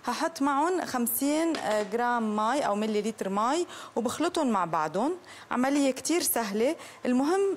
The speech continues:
إنه نغذي الخميرة كل يوم بنفس الوقت أو كل اثنعشر ساعة. فالعوامل الأساسية لنجاح الخميرة الطبيعية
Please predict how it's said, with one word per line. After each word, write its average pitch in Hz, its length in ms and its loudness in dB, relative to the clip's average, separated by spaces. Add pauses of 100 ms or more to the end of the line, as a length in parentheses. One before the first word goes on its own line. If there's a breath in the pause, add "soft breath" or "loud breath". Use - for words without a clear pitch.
إنه 262 440 2
نغذي 226 720 0
الخميرة 233 640 2 (100)
كل 294 200 4
يوم 226 420 2 (320 loud breath)
بنفس 240 440 0
الوقت 240 440 2 (440 loud breath)
أو 349 220 4
كل 349 260 2
اثنعشر 285 520 0
ساعة. 170 400 0 (560 loud breath)
فالعوامل 254 880 2
الأساسية 247 600 2
لنجاح 220 540 2
الخميرة 226 440 0
الطبيعية 185 960 0